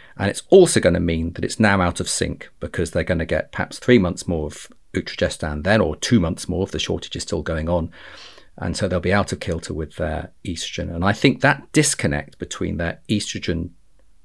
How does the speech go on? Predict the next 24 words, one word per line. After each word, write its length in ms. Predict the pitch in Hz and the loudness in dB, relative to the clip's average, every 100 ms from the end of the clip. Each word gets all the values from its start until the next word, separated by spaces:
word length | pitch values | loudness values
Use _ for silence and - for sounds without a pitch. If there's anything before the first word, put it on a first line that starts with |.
| - | -2
dose 400 | - 80 76 - - - - - | 2 2 0 -8 -12 -20 -16 -8
and 180 | 85 82 | -6 -6
their 120 | 78 | -6
progesterone 680 | - - 113 - - 78 76 | -8 -2 0 0 -2 -4 -2
dose 380 | 78 78 - - - - - - - | -4 -4 -8 -14 -20 -20 -20 -6 -2
is 120 | 95 | 0
a 60 | |
worry 340 | 90 98 85 80 | 2 4 4 0
for 140 | - | -4
me. 360 | 80 85 82 - - - - - - - - - - | -6 -6 -10 -14 -20 -20 -20 -20 -20 -20 -20 -20 -20
It 80 | - | 2
also 300 | 165 170 170 | 6 8 6
concerns 640 | 92 95 87 98 87 82 - | 2 0 0 0 0 -4 -4
me 240 | 92 87 85 - | -4 -4 -6 -4
that, 560 | 92 85 - - - - - | -2 -2 -6 -12 -14 -12 -4
um, 580 | 92 87 87 90 90 - - - | -2 -2 -4 -6 -8 -14 -20 0
if 200 | 107 104 | 2 2
there 140 | - 98 | 2 2
isn't 280 | 107 104 - | 4 2 2
an 120 | 87 | 0
availability 920 | 80 85 78 78 87 80 - 78 78 - | 0 0 0 -2 -2 -2 -4 -4 -6 -4
of 560 | 87 78 - - - - - - | 0 0 -2 -8 -16 -20 -20 -2
their 320 | 82 78 82 | 0 0 -2
normal 580 | - 87 101 98 80 80 | -4 2 4 4 2 -6